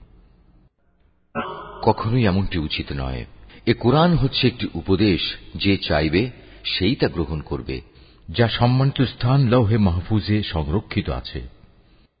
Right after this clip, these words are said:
উঁচু মর্যাদা সম্পন্ন ও সমধিক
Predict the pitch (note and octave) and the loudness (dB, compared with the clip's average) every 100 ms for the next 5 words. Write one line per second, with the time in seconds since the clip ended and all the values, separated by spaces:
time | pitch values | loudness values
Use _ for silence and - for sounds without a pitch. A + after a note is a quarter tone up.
0 | _ _ - - - - - C#3 F3 E3 | _ _ -20 -20 -20 -10 -2 0 4 4
1 | B2+ F#2+ C3 C#3 - A2+ G#2+ A2 G#2+ A#2 | 4 4 2 2 0 0 0 2 2 2
2 | C#3 C#3 - G2 - D2+ D#2+ G#2 - | 0 -2 -4 -2 0 -2 0 0 -2